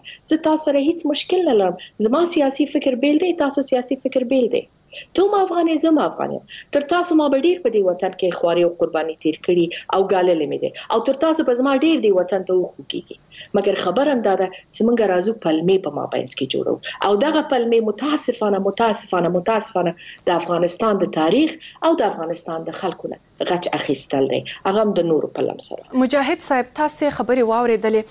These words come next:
Speaker 2: آه، د نورو هیوادونو سره د افغانستان پرس-، پرتله، م، بارکزی صاحب وکړه. آم، آیا تاسې د دې خبرې سره موافق یاست چې د نورو هیوادونو اسلام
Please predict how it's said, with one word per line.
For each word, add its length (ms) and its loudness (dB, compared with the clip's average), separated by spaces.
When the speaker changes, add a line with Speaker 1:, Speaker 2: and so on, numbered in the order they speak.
Speaker 2:
آه، 260 2
د 140 -2
نورو 300 2
هیوادونو 420 2
سره 260 0
د 80 -2
افغانستان 680 0
پرس-، 460 -4
پرتله، 400 0
م، 220 -2
بارکزی 460 0
صاحب 180 -2
وکړه. 240 -8
آم، 440 2
آیا 260 2
تاسې 360 -2
د 240 -4
دې 120 0
خبرې 360 -2
سره 160 0
موافق 520 0
یاست 200 0
چې 160 -2
د 80 2
نورو 320 4
هیوادونو 400 2
اسلام 420 0